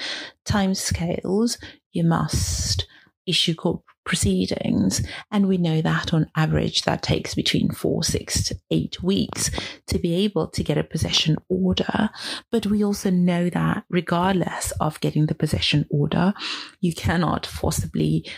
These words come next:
um, kick a tenant out, out of a property without a warrant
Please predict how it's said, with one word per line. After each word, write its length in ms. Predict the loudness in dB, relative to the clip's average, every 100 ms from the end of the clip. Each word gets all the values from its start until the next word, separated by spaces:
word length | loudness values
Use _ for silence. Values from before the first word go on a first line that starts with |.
| -6 -2
um, 160 | 0
kick 260 | 0 0 0
a 120 | -4 _ -2
tenant 560 | 0 2 0 0 0 -2 -2
out, 220 | -2 0
out 140 | 0 0
of 120 | 0
a 40 |
property 760 | -2 -2 -2 -4 -2 0 0 -4 -12 -10
without 600 | -2 0 2 0 2 2
a 40 | 0
warrant 640 | 2 2 2 0 0 0